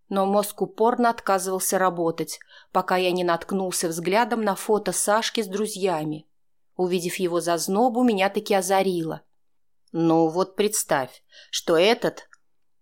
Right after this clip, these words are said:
как того пацана звать, с которым ты подрался на прошлой неделе?"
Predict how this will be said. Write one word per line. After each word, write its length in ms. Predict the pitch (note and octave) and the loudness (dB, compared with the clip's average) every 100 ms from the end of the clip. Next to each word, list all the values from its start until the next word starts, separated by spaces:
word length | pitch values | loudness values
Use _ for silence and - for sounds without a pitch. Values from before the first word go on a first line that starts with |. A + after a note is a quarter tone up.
| _ | _
как 200 | - E3+ | -2 -2
того 220 | - G3 | 2 0
пацана 460 | F#3+ - A3 A3 G#3 | 0 -2 0 2 2
звать, 340 | D#3 D#3+ C#3+ | 0 0 -2
с 60 | - | -2
которым 640 | D3+ D3 E3 D#3+ D3+ D3+ - _ _ | -4 -2 0 0 0 -2 -4 _ _
ты 120 | - D3+ | -2 0
подрался 460 | E3+ G#3 E3+ - | 2 2 2 2
на 100 | D#3 | 0
прошлой 340 | D#3 D#3+ - E3+ | 2 0 0 0
неделе?" 540 | F#3+ F#3+ E3 C3+ - | 0 2 2 0 -6